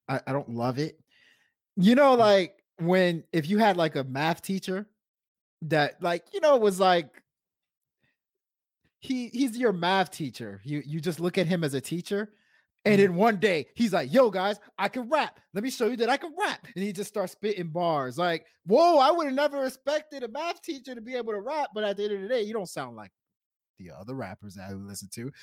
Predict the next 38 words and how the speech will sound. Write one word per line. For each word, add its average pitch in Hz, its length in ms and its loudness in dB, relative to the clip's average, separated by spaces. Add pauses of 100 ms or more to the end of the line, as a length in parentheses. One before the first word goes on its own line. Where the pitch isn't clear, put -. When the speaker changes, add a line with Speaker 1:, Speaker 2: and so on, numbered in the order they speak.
(120)
Speaker 1:
but 185 140 2
you 220 60 0
sound 330 320 6
like 302 160 4
somebody 294 340 4
I 277 40 6
didn't 294 220 -2
expect 294 460 0 (300)
to 226 120 -10
have 262 260 -4
bars. 330 560 0 (440)
That's 226 280 0
what 202 140 0
this - 140 0
kinda 151 280 0
Speaker 2:
Yeah. 151 60 -2
Speaker 1:
r-, 139 120 -8
reminds 156 520 -2
me 139 160 -6
of. 113 200 -8 (400)
It 143 120 -8
sounds 190 360 0
like 170 140 4
somebody 160 600 2
that 135 340 -2 (340)
is 135 140 -8
not 156 360 -4
necessarily 147 720 -6
a 127 100 -6
rapper, 120 520 -10 (560)
but 151 220 4
he's 160 240 0
showing 165 360 2
you 131 180 2
that 123 220 -2
he 127 120 -4
can 107 220 -8
rap. 95 300 -8